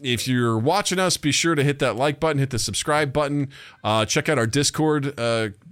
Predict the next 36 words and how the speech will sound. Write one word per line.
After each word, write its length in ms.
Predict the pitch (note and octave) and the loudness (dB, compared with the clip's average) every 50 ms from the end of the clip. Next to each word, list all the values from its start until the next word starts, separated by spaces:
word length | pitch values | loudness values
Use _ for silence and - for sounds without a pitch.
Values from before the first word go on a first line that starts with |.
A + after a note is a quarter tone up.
| - - | -12 -6
link 320 | C3 A2+ B2+ C#3 C#3+ C3+ | -2 0 2 2 0 0
down 180 | - C3 B2 C3 | 0 0 0 2
in 60 | B2 | 0
the 60 | A2+ | 0
description 500 | G#2+ - - C3 - - C#3 B2+ B2 A#2 | -2 -2 -2 -2 -2 -2 -2 -2 -2 -2
below 480 | G#2 A2 G#2 G2+ A2 A2+ B2 C#3 E3 F3+ | -2 -2 -2 0 0 2 2 2 0 -2
to 220 | D#3+ A2+ G2 F#2 | -2 -4 -4 -4
join 240 | F2+ G2+ A2+ B2 B2 A#2 | -4 -4 -2 -2 -2 -2
our 60 | G#2 | -4
community, 400 | - - G#2+ B2 C3+ C#3+ D3 B2+ | -6 -6 -4 -4 -2 -2 -2 -2
be 160 | F#2+ G#2 F#2 | -2 -2 -2
a 40 | F2 | -4
cool 240 | - - C3+ C#3 C3+ | -2 -2 -2 -2 0
person. 460 | - F3+ F3+ E3 - G3+ G#3 G3 D#3+ - - - - - - - - | 0 0 0 2 2 0 0 -2 -4 -8 -12 -20 -20 -20 -16 -8 -2
Uh, 320 | A2 A2 A2+ A2+ A2+ A2+ | 0 2 2 4 2 2
also, 400 | A2 - C3+ C#3+ C#3+ - D#3 C#3+ | 0 0 0 0 0 2 2 0
if 120 | C#3 - - | 0 0 -2
you 60 | A#2+ | -6
feel 160 | - - C3+ B2+ | -4 -2 0 0
like 160 | B2 A#2+ - | 0 0 0
contributing 420 | - G2+ - C3+ A#2 B2 B2+ B2 | -4 -6 -4 -4 -2 -2 -2 -2
to 240 | - - B2 A#2+ A#2+ | -2 -2 -2 0 0
us 140 | A#2 A2+ - | 0 0 0
monetarily, 600 | G2+ G#2+ A2 A2 G2+ - C#3+ D3 D3 C#3 C#3 C3 | -2 -2 -2 -2 -2 -2 0 0 2 2 0 0
check 200 | - C#3 B2 - | 0 -2 -2 0
out 180 | A#2+ A2 - - | -2 -2 -2 -2
patreon 380 | C3 C3 C3 - D3 C#3 B2+ | -2 -2 -2 -2 -2 -2 0
dot 180 | B2 B2 A#2+ - | 0 -2 -2 -2
com 220 | C3+ C3+ C3+ B2 | -2 -2 -2 -2
slash 180 | - B2 - - | -4 -4 -6 -4
mind 160 | A#2+ A2+ A2 | -4 -4 -2
gap 160 | G#2+ G2+ - - | -2 -4 -4 -2
podcast 540 | - D3 D#3 D3+ - E3+ D#3+ D#3+ D3 - - | -2 -2 -2 -2 -2 -2 -2 -2 -2 -4 -6
or 200 | D3+ E3 G3 G3+ | -4 -2 0 2
our 140 | G3 F#3 E3 | 2 2 2
merch 360 | C#3+ D#3 E3 D3+ - - - | 2 2 0 2 0 0 -2